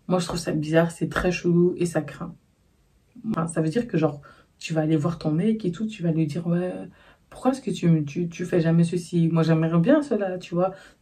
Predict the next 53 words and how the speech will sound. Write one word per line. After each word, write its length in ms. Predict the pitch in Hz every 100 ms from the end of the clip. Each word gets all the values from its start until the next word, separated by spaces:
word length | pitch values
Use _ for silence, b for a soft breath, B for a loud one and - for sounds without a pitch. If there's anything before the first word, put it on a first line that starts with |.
| _ _ _
Normalement, 580 | 180 151 156 220 277 240
il 140 | 180 170
peut 160 | 208
se 60 | 165
dire, « 200 | 180 165
Bon, 420 | - - - - - - _ _ _ _ _ _ _ - -
tu 60 | -
sais 140 | - 175
quoi, 200 | 185 180
je 120 | 160
vais, 300 | 165 151 151
je 120 | 156
vais, 180 | 156 143 B B B
je 140 | 151
vais 80 | 170
faire 180 | - -
ceci 300 | - - 185
ou 100 | 160
je 80 | 151
vais 100 | 165
faire 180 | 147 -
cela, 280 | 160 160
tu 160 | 143 156
vois. » 220 | 139 - - _ _ _ _ _ -
Mais 100 | 170
si 180 | - 165
même 200 | 180 220
ça, 160 | 220
il 60 | 208
n'y 60 | 156
a 60 |
pas, 460 | 131 170 214 - -
ça 180 | - 151
craint. 320 | 143 - - - B B B B
Mais 80 | 156
après, 360 | 143 139 233 247
la 120 | 180
manière 260 | 160 190 196
dont 140 | 214
tu 180 | 214 175
l'as 220 | 156 156
décrit, 600 | 147 165 - - 196 240
la 180 | 180 160
manière 280 | 160 185 190
dont 160 | 196
t'as 160 | 190 156
dit 160 | 151
le 80 | 170
truc 320 | - - 214
en 100 | 170
mode 200 | 160 170
genre, 220 | 165 160 160
euh, 160 | 151